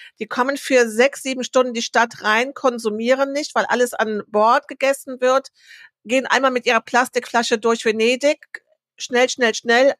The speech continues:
alles fotografieren und wieder zurück aufs Schiff. Das heißt, diese Zeit und dieser Luxus let-, führt letzten Endes ja auch zu einer Nachhaltigkeit in jeweils den, ich sag jetzt mal, Gastgeberländern, zu denen,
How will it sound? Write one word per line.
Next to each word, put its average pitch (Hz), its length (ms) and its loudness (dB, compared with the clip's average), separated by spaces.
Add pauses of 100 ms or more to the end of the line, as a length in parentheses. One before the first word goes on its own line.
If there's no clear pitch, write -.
alles 233 440 0 (320)
fotografieren 240 720 0
und 233 160 -8
wieder 226 180 -4
zurück - 260 -8
aufs - 180 -4
Schiff. 180 280 -4 (480)
Das 214 160 -6
heißt, 247 460 0
diese 233 340 -4
Zeit 277 720 0 (540)
und 240 200 -2
dieser 240 240 2
Luxus 285 680 -2 (440)
let-, 247 220 0
führt - 280 -4
letzten 262 280 -2
Endes 254 480 -2
ja 226 300 2 (380)
auch 240 180 2
zu - 180 -8
einer 220 280 0
Nachhaltigkeit 269 1160 -2 (140)
in 254 260 -6
jeweils 233 420 0
den, 233 280 -4
ich 196 80 -12
sag 226 160 -6
jetzt 220 160 -8
mal, 208 160 0
Gastgeberländern, 202 960 0
zu 208 140 -16
denen, 220 300 -2